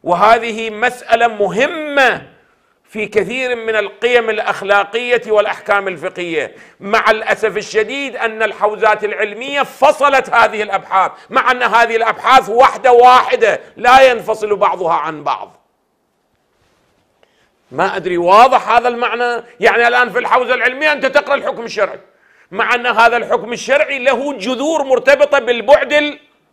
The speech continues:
التكويني، مرتبطة بالبعد الوجودي، وأنت ما لم تفهم تلك الأبعاد الوجودية لا يمكنك أن تفهم لماذا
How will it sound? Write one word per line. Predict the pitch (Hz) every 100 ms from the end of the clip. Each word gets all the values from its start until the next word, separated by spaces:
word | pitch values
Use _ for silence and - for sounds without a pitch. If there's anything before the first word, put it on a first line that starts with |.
| _ _ _ _ _ -
التكويني، | 202 - 226 - 196 269 311 285 262 202
مرتبطة | 196 202 262 277 285
بالبعد | 240 247 220 285 277 294 302 285 - _ _ _ _ _
الوجودي، | 175 226 180 277 311 302 269 254 160 - _ _ _ _ _
وأنت | 180 254 254 240 240
ما | 240 247 247
لم | 254 320 311
تفهم | - 277 - 233 240
تلك | - 254 208
الأبعاد | 240 240 233 - - 320 359 349
الوجودية | 320 320 277 285 247 262 254
لا | 247 277 339
يمكنك | 359 294 302 285
أن | 277 269
تفهم | 254 180
لماذا | 220 247 294 277 233